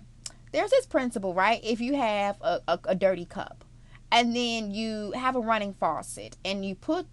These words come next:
this cup of, of, say, let's just say dirty water, right? And you put this dirty cup of water underneath the faucet, you cut the faucet on, and you allow the clean water to then go into the cup. And then when the water goes into the cup, what will happen is that the,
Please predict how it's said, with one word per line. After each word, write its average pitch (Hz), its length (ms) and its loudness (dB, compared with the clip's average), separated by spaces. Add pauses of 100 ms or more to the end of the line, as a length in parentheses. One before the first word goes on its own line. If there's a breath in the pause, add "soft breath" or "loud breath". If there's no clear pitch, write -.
this 214 300 -4
cup - 360 -4
of, 208 240 -6
of, 202 120 6
say, 196 200 -4
let's 185 180 -4
just - 120 -12
say 170 120 -2
dirty 156 240 -2
water, 131 340 -6
right? 165 280 -2
And 185 160 -6
you 175 60 -6
put - 320 -6
this 202 260 -4 (340 soft breath)
dirty 277 220 2
cup 349 220 -2
of 277 120 -6
water 190 480 2
underneath 214 420 -4
the 214 80 -4
faucet, 165 520 -4
you 156 60 -12
cut 214 200 -4
the 240 80 -4
faucet 185 460 -2
on, 143 200 -6
and 160 100 -6
you 165 80 -4
allow 170 200 0
the 165 100 -2
clean 262 360 -6
water 160 300 -4
to 185 160 -10
then 165 260 -8
go 165 280 0
into 165 460 -6 (360 loud breath)
the 339 100 0
cup. - 440 -2
And 208 220 0
then 208 220 -4
when 196 220 -2
the 196 160 -4
water 262 360 0
goes 226 220 0
into 208 180 -6
the - 80 -6
cup, - 320 -6
what 185 100 0
will 175 100 -4
happen 254 380 -4
is 180 180 -6
that 160 280 -4
the, 180 180 -4